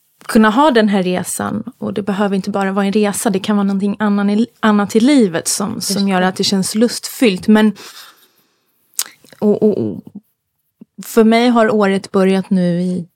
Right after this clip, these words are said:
Speaker 1: i februari. Januari kändes som att det var någonting gammalt som behövde släppas. Att det var liksom ganska trögrörligt.
Speaker 2: Mm.
Speaker 1: Mm. Och, eh,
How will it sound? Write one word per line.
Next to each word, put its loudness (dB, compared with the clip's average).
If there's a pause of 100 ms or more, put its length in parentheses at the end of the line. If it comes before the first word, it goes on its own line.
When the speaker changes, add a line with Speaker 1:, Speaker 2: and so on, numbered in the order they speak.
Speaker 1:
i -4
februari. 2 (540)
Januari 2
kändes -2
som -2
att -8
det -8
var 0
någonting -2
gammalt 2
som 0
behövde 0
släppas. -2
Att -8
det -2
var 2
liksom -2
ganska -4
trögrörligt. 0
Speaker 2:
Mm. -2 (1120)
Speaker 1:
Mm. 0 (920)
Och, -4
eh, -2